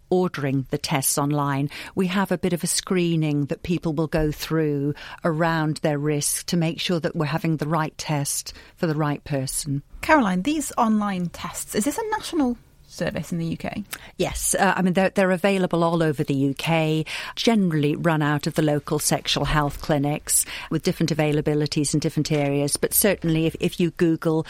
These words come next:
Speaker 1: sexual health and the name of your, your town or city, you'll get the information.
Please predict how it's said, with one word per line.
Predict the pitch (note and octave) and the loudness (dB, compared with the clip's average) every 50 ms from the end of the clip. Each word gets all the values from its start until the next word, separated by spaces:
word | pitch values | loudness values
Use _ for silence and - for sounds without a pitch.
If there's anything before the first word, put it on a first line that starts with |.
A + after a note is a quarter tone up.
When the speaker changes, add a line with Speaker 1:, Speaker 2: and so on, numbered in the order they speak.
| - - - - | -8 -14 -10 -4
Speaker 1:
sexual | - - F#3 - - - - D#3+ D#3 | 0 2 2 2 2 -2 0 0 0
health | D3 - E3+ D#3+ D3 D3 D3 D3 - - - - - - | 2 2 2 2 2 2 0 -2 -4 -10 -16 -16 -16 -10
and | - E3 D#3+ | -4 0 0
the | D#3+ | 2
name | E3 E3 E3 D#3+ D#3 D#3 | 2 2 2 2 2 0
of | C#3+ - | 0 0
your, | D#3 D#3 D#3 D#3 D3+ D3+ D3+ D3 D3+ D3+ - - | 0 2 2 2 2 2 2 0 0 -2 -2 -4
your | - D#3 D#3 D3+ | -2 0 0 0
town | D3+ - - - E3+ D#3+ D3+ D3+ D3 C#3+ C#3+ | 0 -4 -2 0 0 2 2 2 0 0 0
or | - - D3+ D3 | -2 -2 -2 -2
city, | C3+ - - D#3 - - C#3 C3+ C#3 C#3+ - - - - - | -2 0 -2 -2 0 0 -2 0 0 -2 -4 -6 -14 -12 -4
you'll | - E3 D#3 | 0 0 0
get | D3 - D3+ - - | 2 0 -2 -2 0
the | D3+ D#3 | 0 0
information. | D3 C#3+ - - D3 C#3 C#3 C#3 - - - - C3+ C#3+ D3 | 0 0 0 -2 -2 0 0 -2 -2 -4 -4 -2 -2 -2 -2